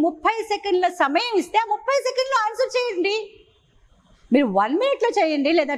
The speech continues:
టూ మినిట్స్లో చేయండి అనటం లేదు కదా. అతను మీకు కొంత సమయం ఇచ్చాడు కదా, ముప్పై సెకండ్లో, ముప్పై ఐదు సెకండ్లో సమయం ఇచ్చాడు కదా,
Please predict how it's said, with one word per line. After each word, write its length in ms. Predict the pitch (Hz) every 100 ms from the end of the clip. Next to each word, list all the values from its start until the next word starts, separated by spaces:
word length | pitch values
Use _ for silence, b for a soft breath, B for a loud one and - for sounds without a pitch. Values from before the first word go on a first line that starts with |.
| 294
టూ 80 | 349
మినిట్స్లో 220 | 494 427 359
చేయండి 160 | 415 320
అనటం 240 | 294 453 440
లేదు 120 | 359 277
కదా. 120 | 220 - B B
అతను 180 | 262 370
మీకు 120 | 359 359
కొంత 140 | 339 -
సమయం 280 | 262 415 523
ఇచ్చాడు 240 | 349 381 320
కదా, 120 | 277 247
ముప్పై 200 | 233 294 294
సెకండ్లో, 340 | 277 262 262 370
ముప్పై 220 | 302 - 277 247
ఐదు 140 | 277 330
సెకండ్లో 280 | 277 269 415 - 330
సమయం 220 | 370 508
ఇచ్చాడు 260 | - 466 480
కదా, 140 | 403